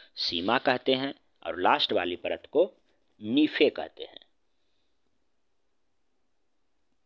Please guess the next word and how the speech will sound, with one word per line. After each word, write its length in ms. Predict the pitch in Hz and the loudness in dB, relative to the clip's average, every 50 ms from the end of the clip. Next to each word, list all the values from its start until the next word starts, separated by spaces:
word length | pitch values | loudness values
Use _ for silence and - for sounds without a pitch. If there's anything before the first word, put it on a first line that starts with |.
| _ _ _ _ _ _ _ _ _ _ _ _ _ _ _ _ _ _ _ _ _ _ _ _ _ _ _ _ _ _ _ _ _ _ _ _ _ _ - | _ _ _ _ _ _ _ _ _ _ _ _ _ _ _ _ _ _ _ _ _ _ _ _ _ _ _ _ _ _ _ _ _ _ _ _ _ _ -8
देखिए, 440 | 104 104 - - 123 135 131 - | -8 -6 -2 0 0 0 0 0